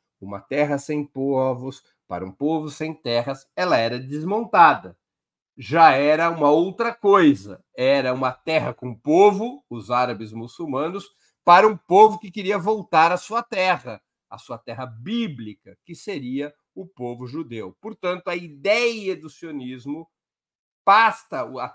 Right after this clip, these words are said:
a doutrina da, racial do sionismo passa a incorporar um elemento de confrontação contra um povo que já ocupava a terra para onde o sionismo queria, eh,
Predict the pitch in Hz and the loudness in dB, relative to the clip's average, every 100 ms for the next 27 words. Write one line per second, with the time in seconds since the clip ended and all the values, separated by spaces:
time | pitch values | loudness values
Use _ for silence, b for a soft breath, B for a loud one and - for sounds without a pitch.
0 | 135 127 139 135 - 277 294 214 143 139 | -10 -8 -10 -10 -6 -2 -2 -4 -8 -6
1 | 180 - 156 135 120 120 - 170 147 165 | -6 -6 -8 -6 -8 -12 -16 -10 -10 -10
2 | 190 196 _ 180 214 220 - 180 156 143 | -12 -18 _ 0 0 -2 -8 -16 -16 -12
3 | 139 143 - 131 131 165 185 _ _ _ | -12 -12 -12 -8 -4 -4 -4 _ _ _
4 | 190 196 196 160 143 180 180 147 151 _ | -8 -8 -6 -6 -6 -8 -14 -16 -18 _
5 | _ 226 247 277 285 220 _ 175 185 208 | _ -4 -2 -2 -4 -6 _ -8 -6 -6
6 | 185 139 131 - - 165 214 233 _ _ | -6 -8 -10 -10 -6 -4 -4 -10 _ _
7 | _ _ 196 220 247 190 185 170 - 156 | _ _ 0 0 -2 -8 -8 -10 -10 -4
8 | 202 214 190 - 180 127 120 202 320 285 | -2 -2 -6 -14 -12 -12 -2 2 4 4
9 | - 196 - 175 180 196 202 - 156 165 | 2 -12 -6 -4 -4 -6 -10 -8 -8 -6
10 | 175 185 _ _ - 208 196 143 147 160 | -8 -12 _ _ -2 0 2 0 -2 -6
11 | 147 - - 180 127 139 123 143 139 - | -10 -14 -10 -10 -8 -8 -10 -12 -14 -14
12 | 143 117 123 139 _ _ _ _ 120 120 | -12 -12 -14 -14 _ _ _ _ -16 -12
13 | 120 117 117 | -10 -10 -14